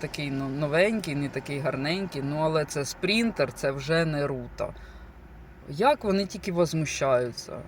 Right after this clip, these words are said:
що: "Ой, ми та думали, там буде, там, нам пришлють отакий автобус новий, нулячий, прям вас туди посадять". Серйозно? <laughs> Ну, це ж таке. Е,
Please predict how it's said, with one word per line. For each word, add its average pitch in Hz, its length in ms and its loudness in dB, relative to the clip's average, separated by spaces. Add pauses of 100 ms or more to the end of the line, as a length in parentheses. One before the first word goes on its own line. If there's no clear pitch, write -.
(140)
що: - 280 -4 (240)
"Ой, 277 560 8
ми 233 320 2
та 240 200 4
думали, 233 560 2
там 226 280 2
буде, 226 460 0
там, 190 400 0
нам 226 380 4
пришлють 240 800 -2 (120)
отакий 214 460 -2
автобус 220 600 -2
новий, 220 420 0
нулячий, 214 580 2
прям 190 280 0
вас 208 200 -2
туди 170 320 -2
посадять". - 520 -6 (680)
Серйозно? 165 720 -6
<laughs> - 20 -16 (1600)
Ну, 185 340 0
це 190 180 -2
ж - 140 -8
таке. 139 540 0
Е, 147 440 6